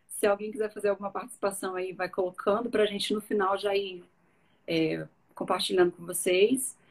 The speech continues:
E, e aí, na continuidade, a gente tem aqui, é,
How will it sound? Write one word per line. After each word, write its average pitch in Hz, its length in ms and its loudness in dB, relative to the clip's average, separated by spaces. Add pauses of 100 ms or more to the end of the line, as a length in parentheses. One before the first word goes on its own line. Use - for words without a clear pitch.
(440)
E, 208 540 4
e 220 60 8
aí, 226 140 10
na 254 120 8
continuidade, 220 840 2
a 196 40 0
gente 202 240 -6
tem 220 200 0
aqui, 214 680 -4
é, 185 440 -2